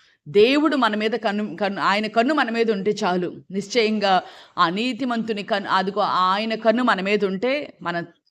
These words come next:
ఖచ్చితంగా చల్లగా ఉంటాం. మనం దీవెనకరంగా ఉంటాం. నిత్య, ఆ దేవుని వాక్యం ఉంది కదా, "నీ పాదములకు రాయి తగులకుండా నే-, దేవుని దూతల్ని నేను ఆజ్ఞాపిస్తాను నీ కోసం."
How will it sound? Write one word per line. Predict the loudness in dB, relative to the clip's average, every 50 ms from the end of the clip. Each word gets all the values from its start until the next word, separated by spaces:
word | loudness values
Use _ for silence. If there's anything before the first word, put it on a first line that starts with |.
| _ -2
ఖచ్చితంగా | -2 -2 0 -2 -4 0 0 0 0 0 -2
చల్లగా | -2 0 0 0 0 0 0 0 0
ఉంటాం. | -2 -2 -6 -8 -12 -14 -18 -20 _ _ _ _ _ _ _ _ -2
మనం | -2 -2 0 0
దీవెనకరంగా | 0 2 2 4 2 2 2 2 2 0 0 -2 -2 -2
ఉంటాం. | -2 -2 -4 -6 -6 -8 -8 -10 _ _ _ -4
నిత్య, | -4 -4 -2 0 2
ఆ | 4 4 4
దేవుని | 4 4 4 4 4 4
వాక్యం | 4 4 4 4 0 -6 -6
ఉంది | -4 -2 -2 -2
కదా, | 0 0 0 0
"నీ | 0 0 -2
పాదములకు | -2 2 4 4 6 6 6 4 4 0 0 0 0 -2
రాయి | 0 4 6 6 8 8 8 6
తగులకుండా | 6 4 4 4 2 0 0 -2 -2 -2
నే-, | -2 -2 -4 -4 -6 -10 -12 -6
దేవుని | 0 2 4 4 4 4 2 2
దూతల్ని | 4 4 4 4 4 2 0 0 -2 -4 -6 -8 _ _ -10
నేను | -6 0 4
ఆజ్ఞాపిస్తాను | 4 6 6 4 2 2 2 2 2 2 0 -4 -2 0 -2 -2
నీ | -2 -4
కోసం." | -6 -4 -4 -4 -4 -6 -12 -14